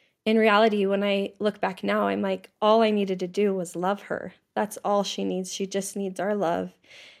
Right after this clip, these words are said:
And she has so much to give in return. And that's just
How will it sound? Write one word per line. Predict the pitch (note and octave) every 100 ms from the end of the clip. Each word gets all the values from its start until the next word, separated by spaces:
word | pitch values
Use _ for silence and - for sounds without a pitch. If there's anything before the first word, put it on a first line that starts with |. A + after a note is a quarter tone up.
| _
And | G3 G3+
she | -
has | G3 G3
so | - G#3 G3
much | G3+ -
to | -
give | F#3+ F#3
in | F#3
return. | F#3+ F#3+ - G3+ F#3+ G3+ - _ - - _ -
And | A3
that's | A3+ A3+ -
just | G3+ -